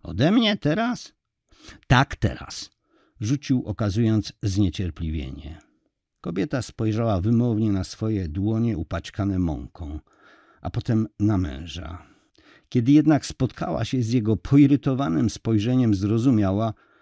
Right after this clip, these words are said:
że nic nie wskóra. Wytarła dłonie w fartuch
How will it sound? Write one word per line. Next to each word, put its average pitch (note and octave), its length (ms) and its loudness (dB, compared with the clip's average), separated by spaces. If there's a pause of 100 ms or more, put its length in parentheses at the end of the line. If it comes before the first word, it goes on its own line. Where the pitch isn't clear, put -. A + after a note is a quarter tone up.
(120)
że G#2 180 0
nic F#2 240 0
nie A#2+ 140 4
wskóra. D2+ 680 -2 (580)
Wytarła B2+ 520 0
dłonie A2 380 0
w - 40 -10
fartuch - 720 -4